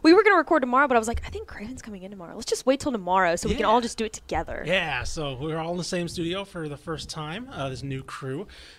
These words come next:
Speaker 2: Uh, man, after last week, I guess this is, this is a good weekend to have everybody in, because after last week where there really wasn't much to talk about in terms of, like, what we're expecting from the games,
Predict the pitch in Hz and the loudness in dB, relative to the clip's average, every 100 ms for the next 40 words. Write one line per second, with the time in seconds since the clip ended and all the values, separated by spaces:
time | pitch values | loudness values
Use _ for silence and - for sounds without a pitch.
0 | - - 127 127 131 127 107 139 135 208 | -14 -8 -6 -6 -8 -10 -10 -8 -8 -8
1 | 131 139 160 135 143 254 - 156 156 170 | -8 -10 -10 -8 -6 -6 -6 -8 -6 -8
2 | - - _ _ _ _ _ _ _ _ | -12 -20 _ _ _ _ _ _ _ _
3 | - - 156 277 - 311 139 190 262 508 | -16 -8 -4 -4 -6 -12 -10 -8 -6 -2
4 | 247 254 202 220 196 147 127 147 131 139 | -2 -2 -4 -4 -4 -4 -4 -6 -4 -6
5 | 135 127 120 113 113 131 147 175 175 175 | -6 -6 -6 -8 -10 -8 -8 -6 -6 -6
6 | 175 156 151 139 175 415 403 269 262 190 | -6 -8 -6 -6 -6 -6 -4 -4 -6 -8
7 | 202 - 233 - 226 233 226 233 226 - | -10 -12 -16 -12 -10 -10 -10 -12 -12 -12
8 | 202 196 190 180 170 180 185 175 - - | -12 -10 -12 -12 -14 -16 -16 -14 -14 -12
9 | 180 - 180 190 185 175 180 175 180 170 | -12 -10 -10 -10 -10 -10 -10 -10 -10 -12